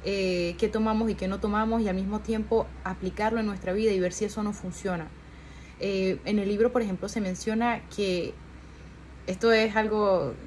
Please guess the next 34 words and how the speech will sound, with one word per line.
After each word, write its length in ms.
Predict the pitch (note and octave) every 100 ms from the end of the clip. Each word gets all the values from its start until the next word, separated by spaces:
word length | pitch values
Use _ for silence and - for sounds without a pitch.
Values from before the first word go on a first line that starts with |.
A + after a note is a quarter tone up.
| - - -
que 80 | G#3+
hay 40 |
que 100 | G#3+
tener 240 | C4 A3+ G#3
en 80 |
cuenta, 320 | A3 B3 G#3+ F3+
que 160 | -
es 100 | F#3+
que 300 | - B3+ A#3 - - -
normalmente 840 | G#3 G3+ G#3+ A#3 B3+ B3 B3+ B3 -
se 200 | - G#3+
calcula 460 | G3 F#3+ A3 B3+
que 140 | B3+ A3
para 160 | G3
el 100 | F#3+
año 200 | G3 A3+
dos 80 | A#3+
mil 160 | G#3 F#3
cincuenta 720 | - A3+ G#3+ A3+ A3 A3+ A3
cien 340 | - B3 B3+
millones 340 | C4 A3+ G#3 A3
de 80 | G#3+
personas 440 | F#3+ F3+ G#3 G#3+
van 160 | F#3+ F3+
a 100 | F#3+
tener 300 | F#3 F3 F3+
Alzheimer. 640 | F#3+ F#3 - G3 E3+ D3+ E3
De 80 | F3+
hecho, 220 | F#3 E3+
una 240 | A#3+ B3+
de 100 | C#4
cada 200 | A3+ G3
cien 220 | G3 A3 G#3+
personas 420 | - A#3 A#3+